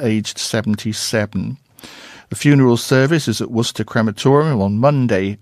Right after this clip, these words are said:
March second at one P M. No flowers by request, please, but donations, if desired,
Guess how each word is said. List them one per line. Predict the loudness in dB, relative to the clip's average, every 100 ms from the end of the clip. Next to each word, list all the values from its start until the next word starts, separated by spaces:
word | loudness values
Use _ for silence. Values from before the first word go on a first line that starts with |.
| _
March | -2 0 -2 -6
second | -6 -4 -2 -2 -2 -2
at | -6 -6
one | 0 2 2 0
P | -4 -4
M. | -4 -8 -14 -20 _ _ -20 -20 -20 -10 0
No | 2
flowers | 2 2 2 2
by | 0 0
request, | 0 -2 -4 -4 -6
please, | -2 0 0 -4
but | -8 -6
donations, | 0 0 0 -2 0 0
if | 0 -4 -2
desired, | -2 2 2 2